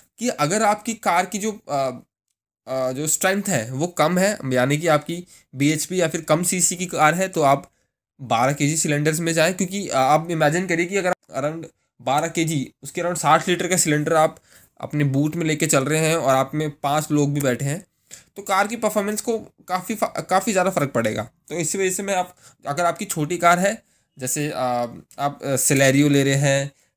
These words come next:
या, अ, पाँच लाख के करीब जो, अ, जो भी हैचबैक मार्केट में है, अगर आप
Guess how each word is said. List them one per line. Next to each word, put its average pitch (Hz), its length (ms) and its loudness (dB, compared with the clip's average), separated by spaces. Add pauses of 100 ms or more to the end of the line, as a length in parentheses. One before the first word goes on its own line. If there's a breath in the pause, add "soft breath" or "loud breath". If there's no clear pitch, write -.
(100)
या, 120 340 0
अ, - 680 -12
पाँच 185 400 0
लाख 190 200 2
के 226 100 -2
करीब 185 320 0
जो, 165 240 2
अ, 131 220 4
जो 131 160 2
भी 151 80 2
हैचबैक 139 440 0
मार्केट 139 360 0
में 147 120 0
है, 151 60 0
अगर 143 160 0
आप 139 160 2